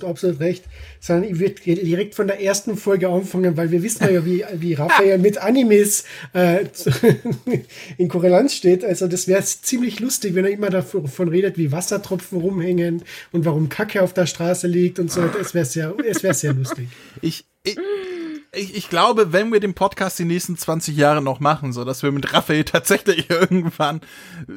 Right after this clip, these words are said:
Speaker 2: Z und Super und sonst was alles abgeschlossen haben, ähm,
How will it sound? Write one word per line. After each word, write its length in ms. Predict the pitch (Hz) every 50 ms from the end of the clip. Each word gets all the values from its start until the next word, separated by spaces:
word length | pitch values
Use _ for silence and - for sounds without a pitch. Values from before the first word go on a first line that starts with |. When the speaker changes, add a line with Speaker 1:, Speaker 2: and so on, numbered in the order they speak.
| 143 180
Speaker 2:
Z 300 | 147 131 170 175 175 -
und 240 | - 151 156 160 147
Super 460 | 123 156 196 190 - 180 156 151 -
und 160 | 165 151 143
sonst 240 | - 175 214 - -
was 160 | 202 175 -
alles 260 | 123 131 139 139 135
abgeschlossen 720 | 135 139 135 - 139 127 - - 127 127 127 127 131 127
haben, 260 | 123 123 120 117 117 127 156 180 - - - _ _ _ _ _ _ _ -
ähm, 540 | 147 147 147 147 147 143 139 143 143 135 131